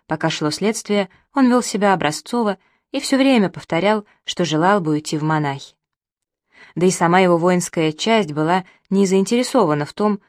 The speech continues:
чтобы за ней числился дезертир, не жаждала его крови. Поэтому дали ему небольшой срок в колонии-поселении, да и оттуда за примерное поведение освободили условно-досрочно. Вышел он на волю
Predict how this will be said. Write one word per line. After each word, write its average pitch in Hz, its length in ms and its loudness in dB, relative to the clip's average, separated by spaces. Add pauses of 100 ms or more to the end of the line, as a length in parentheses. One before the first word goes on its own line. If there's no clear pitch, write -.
(200)
чтобы 175 240 -2
за 165 120 0
ней 190 160 2
числился 180 480 -2
дезертир, 185 640 -4 (320)
не 254 160 4
жаждала 156 360 2
его 151 200 0
крови. 156 360 -6 (800)
Поэтому 254 320 2
дали 240 240 4
ему 180 160 4
небольшой 165 440 -2
срок 226 340 -4
в - 80 -20
колонии-поселении, 175 1080 -2 (320)
да 226 200 4
и - 20 6
оттуда 220 360 0
за 160 120 -4
примерное 160 500 0
поведение 170 640 -2 (260)
освободили 196 680 0
условно-досрочно. 151 1000 -4 (1800)
Вышел 233 440 0
он 226 160 4
на 214 140 2
волю 196 400 0